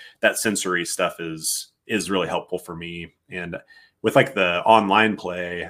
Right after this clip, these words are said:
um, I, it doesn't bother me. It, like, I'm, I'm fine online, and I think probably more so than some, there's other people that have a really hard time with it. But there is something about, like, when you roll a nat one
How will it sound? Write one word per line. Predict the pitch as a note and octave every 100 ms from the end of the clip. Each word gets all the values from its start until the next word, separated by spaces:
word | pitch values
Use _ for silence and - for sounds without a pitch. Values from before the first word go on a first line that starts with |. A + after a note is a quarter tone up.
| -
um, | G2+ F2+ E2+ E2 D#2+ E2 _ _ _ _ _ _ _ _ _ _ _ -
I, | A#2
it | B2
doesn't | B2+ E3 D3+ F#2
bother | F#2+ G2 G#2 F#2+
me. | F#2+
It, | F2+ - -
like, | F#2+
I'm, | A2+ A2+ -
I'm | A#2+ A#2+
fine | - F#2 G2 G2+ G2+
online, | G2+ G2+ G2+ G2 G2+ G2+ F#2+
and | F2+ F2
I | F#2
think | F#2 G#2+ - - _ _ _
probably | A2+ G2+
more | F2+ F#2 F2+
so | F2+ F2
than | E2+ E2 D2+
some, | F2 - _
there's | F#2 E2+
other | F#2+ F2+
people | F#2 E2 F2 E2
that | E2 -
have | F2+ F2
a |
really | E2+ D#2+
hard | F2 E2
time | - F2
with | F2+ F2+
it. | F#2 -
But | E2+ D#2+ - - - _
there | B2 C3
is | B2 B2
something | - G2+ G2+ G2
about, | F#2 F2+ F#2 F2+
like, | E2+ - _ F#2+
when | G2
you | F#2+
roll | F2+ A2+ A#2+ A#2+ A#2+ -
a | F#2
nat | F2 F#2 G2+ F#2+
one | F#2 F#2 F2+ F2+ F2